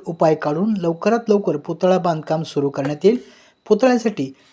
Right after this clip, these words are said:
कुठल्याही प्रकारे निधीची कमतरता शासन पडू देणार नाही, असं आश्वासित केलं. आपल्या जिल्ह्यातील अपडेट बातम्या पाहण्यासाठी आमच्या महाराष्ट्रवाणी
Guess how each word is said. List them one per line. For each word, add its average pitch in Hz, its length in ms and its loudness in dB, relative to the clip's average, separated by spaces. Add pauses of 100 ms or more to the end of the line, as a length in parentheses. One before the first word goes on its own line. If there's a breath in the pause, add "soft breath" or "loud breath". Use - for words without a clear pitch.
कुठल्याही 220 500 2
प्रकारे 214 460 2
निधीची 185 440 2
कमतरता 160 640 -2
शासन 156 460 -4
पडू 151 260 -2
देणार 208 300 2
नाही, 202 260 2 (420 soft breath)
असं 185 280 -2 (200)
आश्वासित 160 640 -2
केलं. 147 180 -6 (640 soft breath)
आपल्या 214 280 0
जिल्ह्यातील 233 640 2
अपडेट 196 440 2
बातम्या 175 300 -2
पाहण्यासाठी 160 600 -4
आमच्या 185 280 -2 (400 soft breath)
महाराष्ट्रवाणी 180 760 0